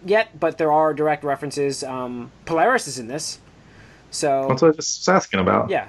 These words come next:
Speaker 1: So no, she's in it, but I mean, like, she's, you know, I haven't gotten to see it. It's only one episode, so I can't really say. But it was a very good episode. I really liked the way it didn't start great. Like, it started, like, I'm like, "Oh, this is gonna be a shit show," and then it, like, really found its footing and,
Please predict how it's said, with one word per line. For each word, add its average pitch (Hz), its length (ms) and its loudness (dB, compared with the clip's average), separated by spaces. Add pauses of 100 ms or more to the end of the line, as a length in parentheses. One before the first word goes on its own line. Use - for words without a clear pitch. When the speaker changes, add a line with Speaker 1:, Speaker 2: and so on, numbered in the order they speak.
Speaker 1:
So 170 140 -4
no, 185 180 0
she's 190 220 -2
in 226 160 2
it, 135 160 -4
but 160 160 -2
I 160 60 0
mean, 165 180 0
like, 156 220 0
she's, - 520 -6
you 180 100 -2
know, 120 140 -2 (160)
I 165 100 2
haven't 175 180 -2
gotten 160 160 -2
to 143 40 -8
see 180 140 -2
it. 185 60 -4
It's 196 80 -4
only 269 140 0
one 175 100 2
episode, 120 420 -4
so 117 80 -10
I 120 40 -8
can't 135 180 -8
really 123 120 -6
say. 147 120 -4
But 175 100 0
it 190 40 0
was 170 100 -2
a 151 40 -10
very 220 220 6
good 156 120 -2
episode. 131 360 -6
I 123 40 -6
really 160 260 2
liked 151 240 0
the 147 100 -2
way 139 240 -2 (180)
it 208 240 -4
didn't 262 200 2
start - 420 2
great. 175 400 -2
Like, 156 140 -2
it 139 100 -10
started, 160 280 -2
like, 143 200 -4
I'm 143 80 -8
like, 127 180 -8
"Oh, 123 140 -2
this 127 140 -8
is - 40 -12
gonna 123 140 -6
be 113 80 -6
a 104 40 -8
shit 135 220 -8
show," 117 220 -6
and 131 100 -4
then 180 80 0
it, 190 80 -6
like, 151 180 -4
really 170 300 2
found 165 280 -2
its - 120 -14
footing 185 380 -2
and, 120 320 -8